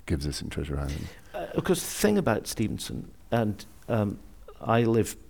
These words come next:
Speaker 2: part of my life in Edinburgh, and on, uh, actually on a road which he walked
Speaker 1: Mm.
Speaker 2: very regularly because he, he lived, well,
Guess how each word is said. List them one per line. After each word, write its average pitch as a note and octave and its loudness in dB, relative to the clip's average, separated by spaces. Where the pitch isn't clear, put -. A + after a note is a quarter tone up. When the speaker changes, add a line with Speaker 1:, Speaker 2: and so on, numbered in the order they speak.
Speaker 2:
part G#2 4
of G2+ 0
my F#2+ 2
life F#2 2
in F#2+ -2
Edinburgh, F2 -2
and F#2 -2
on, G#2 2
uh, - -6
actually A2 2
on G2+ 4
a G2 4
road A2 8
which F#2 0
he F#2+ 0
walked - 2
Speaker 1:
Mm. F#2 6
Speaker 2:
very G#2+ 8
regularly G2 4
because G2 -2
he, G#2+ -2
he G#2+ 0
lived, A#2 4
well, F2 -4